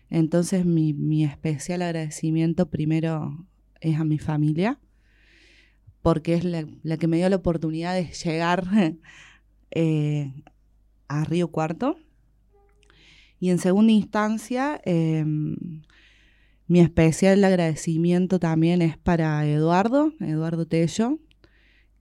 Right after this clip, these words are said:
que, bueno, era el secretario adjunto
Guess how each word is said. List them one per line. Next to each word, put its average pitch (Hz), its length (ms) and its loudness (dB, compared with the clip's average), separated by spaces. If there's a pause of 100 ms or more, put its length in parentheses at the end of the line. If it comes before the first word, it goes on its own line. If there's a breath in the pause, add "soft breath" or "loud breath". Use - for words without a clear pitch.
(140)
que, 147 520 -4
bueno, 147 280 -6 (140)
era 156 320 -2
el 143 140 -6
secretario 160 560 -4
adjunto 156 960 -4